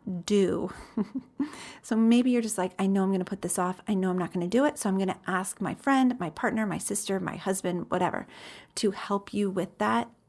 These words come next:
Do it. And like I said, I have a psychologist-approved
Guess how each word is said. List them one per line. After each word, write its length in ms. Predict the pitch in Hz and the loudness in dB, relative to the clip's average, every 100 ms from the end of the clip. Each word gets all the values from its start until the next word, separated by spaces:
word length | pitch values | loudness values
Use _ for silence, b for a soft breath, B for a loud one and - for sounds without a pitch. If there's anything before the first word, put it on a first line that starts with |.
| 190 | -10
Do 220 | 185 185 | -2 -2
it. 180 | - - - | -2 -4 -2
And 440 | 202 190 190 190 - | 0 2 2 0 -2
like 180 | 196 196 | -2 0
I 40 | |
said, 220 | 196 202 175 | 0 0 0
I 80 | |
have 320 | 180 180 196 196 | 0 2 2 2
a 120 | 196 196 | 0 0
psychologist-approved 1300 | - 190 - 277 294 277 - 240 - 233 226 214 | 0 -4 0 2 2 0 -2 -6 0 4 4 2